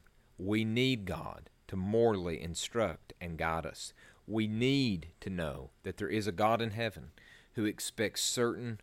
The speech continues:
moral behavior. God is a God of love and grace and mercy, but God is also a holy God and a God of justice, and there are consequences for obeying or disobeying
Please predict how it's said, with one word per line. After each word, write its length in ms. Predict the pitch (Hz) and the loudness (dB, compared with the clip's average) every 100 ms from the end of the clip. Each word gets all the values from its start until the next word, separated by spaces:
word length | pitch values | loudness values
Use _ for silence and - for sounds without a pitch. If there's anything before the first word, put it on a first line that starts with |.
| - | -6
moral 460 | 98 123 139 107 | 2 6 8 8
behavior. 680 | 87 95 113 110 82 - - - - - - | 4 2 2 2 0 -8 -14 -20 -20 -20 6
God 280 | 117 127 - | 8 10 8
is 280 | 143 160 | 8 8
a 60 | 160 | 6
God 240 | 131 113 | 6 6
of 120 | 104 82 | 6 2
love 400 | 73 69 - - - | -2 -2 -8 -4 0
and 220 | 117 110 | 2 2
grace 420 | 98 85 78 - - | 2 2 0 -6 -6
and 180 | 92 | -4
mercy, 560 | 90 107 - - 71 - _ - - - | 2 2 2 -2 -6 -10 _ -20 -20 -8
but 120 | - | 0
God 180 | 90 123 | 6 6
is 100 | 117 | 8
also 460 | 135 139 - 123 113 | 6 6 6 6 6
a 100 | 101 | 4
holy 440 | - 165 170 147 | 0 4 6 4
God 380 | 87 82 - - | 2 -4 -6 -10
and 140 | 95 98 | -6 -2
a 40 | |
God 240 | 98 101 | 0 0
of 140 | 92 85 | 0 -2
justice, 640 | 107 104 - - - - - - - - | 0 0 -4 -8 -8 -10 -12 -20 -20 -8
and 140 | 104 | -2
there 160 | 104 95 | 2 2
are 120 | 92 | 2
consequences 1160 | - - 160 160 - - 92 - - 80 76 - - - - _ _ - | -2 0 0 0 -4 -2 -2 -4 -6 -6 -6 -10 -16 -20 -20 _ _ -4
for 300 | 113 104 80 | 2 2 2
obeying 640 | 95 117 131 120 76 82 | 2 4 4 2 -2 -2
or 140 | - 120 | 0 2
disobeying 920 | 101 151 - 120 82 76 69 69 | 6 4 4 0 0 -4 -4 -8